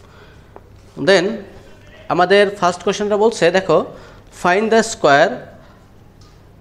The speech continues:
with help, with the help of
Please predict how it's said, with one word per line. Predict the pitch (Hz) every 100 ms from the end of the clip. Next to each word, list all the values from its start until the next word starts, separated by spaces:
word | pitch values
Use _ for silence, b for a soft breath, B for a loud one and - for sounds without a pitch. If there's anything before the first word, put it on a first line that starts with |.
| - - - - 220
with | 240 254 254 - - - - 135
help, | 180 220 220 - - - - _ _ 196
with | 233 202
the | 170
help | 165 202 - - -
of | 175